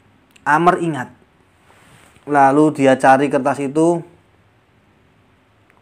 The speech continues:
ketemu, dia baca. Ternyata isinya sama dengan yang dikatakan oleh tabib tadi.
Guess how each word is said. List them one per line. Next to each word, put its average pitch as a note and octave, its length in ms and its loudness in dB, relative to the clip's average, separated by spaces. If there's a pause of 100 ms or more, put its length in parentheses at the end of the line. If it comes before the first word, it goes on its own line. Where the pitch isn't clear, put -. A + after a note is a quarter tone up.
ketemu, D3+ 480 -2
dia C3 240 0
baca. A2 480 -8 (1200)
Ternyata D#3 640 2
isinya F3 400 -2
sama D3+ 680 2 (400)
dengan C3+ 240 -2
yang B2+ 160 -4
dikatakan C3 720 -4
oleh A#2+ 240 -8
tabib B2 560 -6 (160)
tadi. G2+ 480 -16